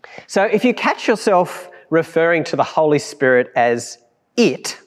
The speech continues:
stop yourself. The Holy Spirit isn't an it, not a thing. The Holy Spirit is a person. Uh, a part of the reason I think that we find this so hard to get our heads around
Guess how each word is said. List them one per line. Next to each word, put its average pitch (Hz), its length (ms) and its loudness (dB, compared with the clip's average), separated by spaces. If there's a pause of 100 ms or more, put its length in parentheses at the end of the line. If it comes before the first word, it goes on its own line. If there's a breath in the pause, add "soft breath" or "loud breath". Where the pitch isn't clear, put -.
(760 soft breath)
stop - 320 -4
yourself. - 520 -4 (500 soft breath)
The - 80 -6
Holy 196 240 2
Spirit 180 340 0
isn't 160 180 2
an 135 200 0 (120)
it, 214 300 -2 (160)
not 147 180 -2
a 180 60 -2
thing. 160 680 0 (460 loud breath)
The 139 60 0
Holy 170 380 0
Spirit 120 580 -2
is 127 120 -6
a 123 60 -8
person. - 600 -8 (1600 loud breath)
Uh, - 180 -2
a 220 60 -4
part 294 300 -2
of 440 80 2
the 349 60 4
reason 208 220 4
I 175 60 2
think 165 200 -2
that 185 60 -2
we 156 120 0
find 156 260 2
this 143 120 -2
so 151 300 0
hard 131 580 0
to - 60 -20
get 123 120 2
our 123 60 2
heads 160 280 -4
around 110 500 -4